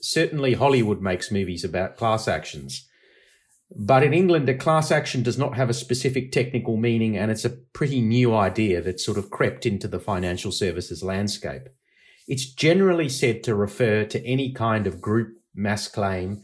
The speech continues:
representative proceeding, or multi-party proceedings. Basically, it's a claim where a large number of businesses or individuals are bringing a claim about the same subject matter.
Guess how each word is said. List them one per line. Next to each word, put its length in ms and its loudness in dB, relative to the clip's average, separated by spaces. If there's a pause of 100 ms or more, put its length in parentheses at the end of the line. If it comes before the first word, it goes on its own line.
(300)
representative 760 -2
proceeding, 480 -2
or 100 -2
multi-party 760 -2
proceedings. 680 -8 (480)
Basically, 580 2
it's 260 -8
a 40 -2
claim 500 0
where 280 0
a 60 0
large 500 2
number 460 0
of 260 -6
businesses 560 2
or 160 0
individuals 680 -2
are 160 -4
bringing 340 0
a 80 -2
claim 340 -4
about 300 -6
the 60 -8
same 400 -2
subject 500 -2
matter. 380 -12